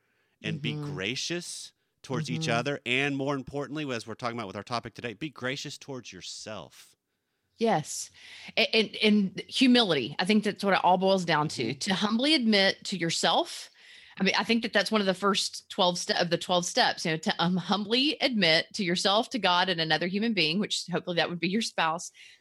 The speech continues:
Speaker 2: uh, of your shortcomings, because God gives grace to the humble.
Speaker 1: Yeah.
Speaker 2: He really, but if you're gonna be proud and defensive and, "Why are you trying to make this about you?" or what, it just, that is only going to make matters worse.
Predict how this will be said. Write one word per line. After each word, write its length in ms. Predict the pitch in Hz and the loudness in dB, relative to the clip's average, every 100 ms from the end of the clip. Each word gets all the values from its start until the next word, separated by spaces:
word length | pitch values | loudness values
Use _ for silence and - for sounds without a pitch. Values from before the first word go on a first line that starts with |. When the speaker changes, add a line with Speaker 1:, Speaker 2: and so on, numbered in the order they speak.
| _ | _
Speaker 2:
uh, 200 | 165 160 - | 0 2 0
of 100 | 170 | -2
your 100 | 180 | -2
shortcomings, 640 | - 185 - 220 147 156 - - _ | -4 -6 -2 0 0 -4 -10 -20 _
because 260 | - 226 185 | -16 -12 -8
God 380 | 202 185 208 | -4 0 0
gives 200 | 175 175 | 0 0
grace 560 | 160 165 170 165 143 - | -2 -2 0 0 0 -4
to 140 | - 147 | -4 -6
the 80 | |
humble. 440 | 139 131 120 67 - _ - | -4 -4 -4 -8 -10 _ -14
Speaker 1:
Yeah. 80 | 123 - | -14 -6
Speaker 2:
He 120 | 196 | -2
really, 240 | 180 233 - - | 0 -2 -6 -6
but 180 | - 190 - | 4 4 4
if 100 | 185 | 2
you're 120 | 226 | 2
gonna 100 | 285 | 4
be 140 | 262 | 2
proud 380 | 233 226 226 226 | 2 2 4 4
and 100 | 220 | 4
defensive 600 | 180 180 220 214 220 214 196 | 0 0 0 2 2 4 2
and, 320 | 180 175 170 | 2 0 -2
"Why 220 | 147 160 233 | -4 2 4
are 100 | 262 | 4
you 160 | 247 | 2
trying 180 | 247 233 | 2 2
to 60 | 226 | 2
make 160 | 220 | 2
this 160 | 220 208 | 0 0
about 180 | 208 - | 0 2
you?" 220 | 196 196 | 0 2
or 80 | 180 | 2
what, 140 | - | 2
it 260 | 202 - 190 | 0 -2 -4
just, 160 | 196 - 160 156 | -6 -6 -14 0
that 200 | 233 254 | 2 2
is 140 | 226 - | 0 -2
only 240 | 196 208 | -4 -4
going 200 | 196 185 | -4 -4
to 60 | 175 | -2
make 160 | 175 | -2
matters 300 | 170 165 165 | -2 -2 -2
worse. 300 | 160 156 - | -2 -2 -4